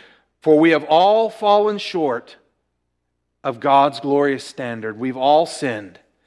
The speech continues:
"And the wages of sin is death, but the free gift of God is eternal life through Jesus Christ our Lord." So call on Jesus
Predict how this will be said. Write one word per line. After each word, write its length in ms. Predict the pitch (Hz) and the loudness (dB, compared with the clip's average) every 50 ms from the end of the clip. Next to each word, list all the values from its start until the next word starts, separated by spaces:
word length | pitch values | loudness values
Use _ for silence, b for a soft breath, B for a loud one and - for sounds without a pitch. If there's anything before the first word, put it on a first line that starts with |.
| b b b b | b b b b
"And 140 | b 135 147 | b 0 2
the 80 | 147 147 | 4 4
wages 500 | 143 170 208 240 269 277 247 262 240 226 | 6 6 4 4 2 0 -4 -4 -4 -4
of 100 | 226 - | -6 -8
sin 280 | - - 220 220 214 | -8 -6 -4 -4 -2
is 160 | 214 202 165 | -4 -4 -6
death, 520 | 143 131 143 117 98 92 - - - _ _ _ _ _ _ _ _ _ _ _ _ _ | -6 -6 -4 -4 -6 -8 -12 -18 -20 _ _ _ _ _ _ _ _ _ _ _ _ _
but 180 | 127 143 139 - | -8 -8 -6 -6
the 80 | 135 | -8
free 480 | - - - - - 202 226 247 254 247 | -10 -10 -14 -6 -2 0 2 2 0 -2
gift 460 | 202 - 214 208 214 202 202 - - | -2 0 2 2 2 2 -2 -6 -10
of 140 | 202 175 160 | -10 -8 -4
God 360 | 156 180 175 170 175 175 175 | -2 0 2 2 2 2 0
is 140 | 165 139 127 | -2 -4 -4
eternal 640 | 135 131 - - - 185 180 190 190 202 202 202 185 | -6 -8 -8 -10 -10 -6 -6 -4 -4 -4 -6 -6 -6
life 580 | 156 156 156 143 131 113 104 101 101 _ _ _ _ _ _ _ _ _ _ | -4 -2 0 0 0 -2 -4 -8 -14 _ _ _ _ _ _ _ _ _ _
through 160 | - 160 151 | -6 -4 -4
Jesus 600 | 147 120 120 143 170 170 160 151 131 147 135 - | -4 -4 -6 -6 -4 -4 -6 -6 -8 -10 -12 -14
Christ 720 | - - - 127 120 104 95 92 85 - - - - - _ - | -14 -12 -6 -4 -4 -2 -4 -6 -8 -12 -18 -18 -18 -16 _ -6
our 260 | 120 113 113 113 107 | -4 -4 -4 -4 -4
Lord." 460 | 107 104 107 104 98 90 90 92 - _ _ _ _ _ _ _ _ _ _ b b b b b b | -6 -6 -8 -8 -8 -10 -14 -16 -18 _ _ _ _ _ _ _ _ _ _ b b b b b b
So 200 | b - - 151 | b -2 -2 -2
call 640 | 143 - - - - 185 202 208 208 214 233 233 226 | -2 -2 -6 -2 2 4 4 4 4 4 2 0 0
on 300 | 208 208 214 214 214 220 | 0 0 0 0 -2 -4
Jesus 640 | - - 147 131 127 113 - 120 127 - - - - | -8 -10 -10 -10 -12 -12 -14 -18 -20 -20 -20 -20 -20